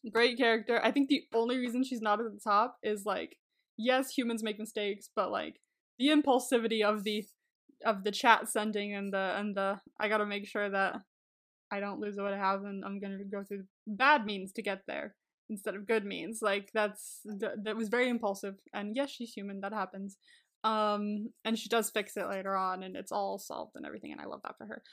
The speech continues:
Um, but that's the only, the only reason she's not at the top is some of the impulsive actions were a bit, <gasps> <laughs>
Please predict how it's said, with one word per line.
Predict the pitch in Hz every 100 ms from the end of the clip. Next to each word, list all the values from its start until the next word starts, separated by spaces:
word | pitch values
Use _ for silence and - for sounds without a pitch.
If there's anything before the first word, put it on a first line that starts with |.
| - _ -
Um, | 214 214 214 214 220 - _ _ _ _ _ 202 196
but | 220 196 - 208
that's | 214 -
the | 214
only, | 214 202
the | -
only | 240 240
reason | 226 220 202
she's | 208
not | 196 190
at | 190
the | 190
top | 196 - -
is | 233 214 208 -
some | 226 214
of |
the | 208
impulsive | 208 214 202 196
actions | 190 - 208
were | 214
a | 208
bit, | 208
<gasps> | -
<laughs> | 359 349 320 262 - - 277 302